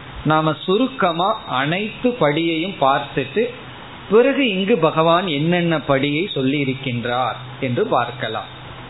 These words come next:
அதாவது ஒன்றுமே தெரியாமல் நம்ம வர்றோம். ஒன்றும் தெரியாம வர்றதுதான் நல்லது. ஏதாவது தேவையில்லாத தெரிஞ்சுட்டு வர்றதுதான் கஷ்டம்.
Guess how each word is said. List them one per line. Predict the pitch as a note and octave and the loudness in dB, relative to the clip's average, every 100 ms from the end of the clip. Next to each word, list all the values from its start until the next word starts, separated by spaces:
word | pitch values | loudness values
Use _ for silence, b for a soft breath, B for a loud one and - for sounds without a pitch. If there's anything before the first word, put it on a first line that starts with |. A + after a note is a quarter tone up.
| - - - | -16 -18 -6
அதாவது | - D3 C#3+ D#3 F#3 | 0 2 4 4 6
ஒன்றுமே | C#3 D#3 F3 F3 E3+ F#3 G#3+ | 6 6 6 6 4 2 0
தெரியாமல் | D#3 C3 D3 C#3+ B2+ B2 F#3 - - - - | 0 0 2 2 4 2 -2 -6 -6 -6 0
நம்ம | C#3+ C#3+ E3 B2+ | 0 2 2 2
வர்றோம். | B2+ C#3 - - - - - | 0 -4 -8 -12 -12 -8 0
ஒன்றும் | C3 E3+ F3+ | 2 2 2
தெரியாம | D3 D#3 D#3 E3+ D#3 | 0 0 2 2 2
வர்றதுதான் | C3 C#3+ E3 | 2 2 2
நல்லது. | D3+ B2 C3+ E3 C#3 D3 B B B B - | 2 0 2 2 0 -2 B B B B -4
ஏதாவது | A#2+ D3 E3 F3 F#3+ G#3 | -2 4 6 6 6 4
தேவையில்லாத | G3+ D#3 E3 E3 D#3+ E3 E3+ E3+ | 4 4 4 4 4 6 6 6
தெரிஞ்சுட்டு | E3+ C#3+ D#3 E3 | 4 4 2 2
வர்றதுதான் | D3 C3+ C3+ C3+ E3+ | 2 2 2 0 0
கஷ்டம். | B2 B2 - C3+ | -4 -6 -10 -12